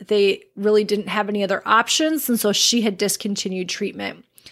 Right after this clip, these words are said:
So the same week that I found out that I was healthy and I was gonna live and I had beat this, I found out that my grandma was dying and only had a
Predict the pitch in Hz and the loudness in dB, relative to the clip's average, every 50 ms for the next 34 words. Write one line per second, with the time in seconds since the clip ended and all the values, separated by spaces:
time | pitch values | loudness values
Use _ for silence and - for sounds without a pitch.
0 | _ - - - - _ - - 277 254 277 277 285 - 359 359 381 415 403 349 | _ -20 -20 -20 -18 _ -2 0 2 4 4 4 4 4 4 4 4 4 4 6
1 | 339 349 330 - 294 277 269 277 320 - - 302 285 269 269 254 254 262 233 240 | 6 4 4 4 4 4 6 4 4 2 2 2 2 4 2 2 2 2 2 2
2 | 240 233 220 220 - - 302 277 302 294 - 240 220 214 208 208 208 214 214 220 | 2 2 0 -2 -2 2 2 2 2 2 -2 -4 -4 -2 -2 -2 2 2 4 4
3 | 226 233 233 233 233 220 208 240 214 202 202 220 233 262 254 220 202 196 196 190 | 4 2 2 0 -2 -2 -2 -2 -2 -2 0 2 4 4 4 4 4 2 0 -2
4 | 208 - 208 208 208 214 226 214 190 - _ 277 285 277 - - 214 185 190 185 | -4 -4 -2 0 0 0 0 -2 -4 -2 _ 0 0 0 2 0 0 0 0 -2
5 | - - - - _ - 202 - - 240 233 226 226 220 202 214 - 208 190 202 | -4 -6 -6 -6 _ -6 -6 -2 0 0 2 2 2 2 0 0 -4 -6 -4 -2
6 | 202 202 190 - 208 233 269 285 269 247 226 214 202 202 214 208 - - - - | -4 -4 -4 -2 -2 2 2 2 4 4 4 6 6 4 4 2 -2 -14 -20 -20
7 | - - _ _ - 208 202 - - - 226 233 254 277 269 233 202 190 196 196 | -20 -20 _ _ -2 -2 -2 -2 2 4 4 6 6 4 4 2 2 0 -2 -4
8 | 196 185 _ _ _ _ _ _ _ _ _ - 214 214 220 226 226 220 233 240 | -10 -12 _ _ _ _ _ _ _ _ _ -8 -4 -4 -2 -2 -2 0 2 2
9 | 214 208 202 - | 2 2 0 -2